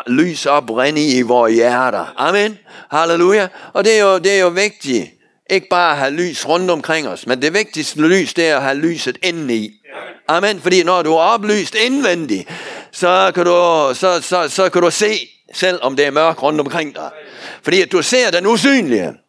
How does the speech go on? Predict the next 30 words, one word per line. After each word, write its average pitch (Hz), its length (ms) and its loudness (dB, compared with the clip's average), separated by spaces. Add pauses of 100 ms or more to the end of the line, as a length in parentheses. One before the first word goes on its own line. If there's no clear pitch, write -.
(160)
Amen. 240 360 0 (640)
Halleluja. 208 680 2
Og 165 120 -2
det 214 100 2
er 208 40 -2
det, 208 180 0
der, 180 240 0
det, 180 220 0
det 175 60 0
handler 180 440 -4
om, 170 180 0
når 160 200 -2
vi 143 180 -2
vandrer 196 340 0
med 180 220 -2
Gud, 180 240 4
det 170 220 0
er 170 320 0
at 151 160 0
se 214 520 0 (560)
den 165 240 -2
usynlige, 151 840 0 (300)
som 165 440 -2
er 151 380 -2
virkelig 147 960 0 (800)
i 156 120 2
dit 165 200 2
og 156 60 0
mit 156 180 0
liv. 135 400 0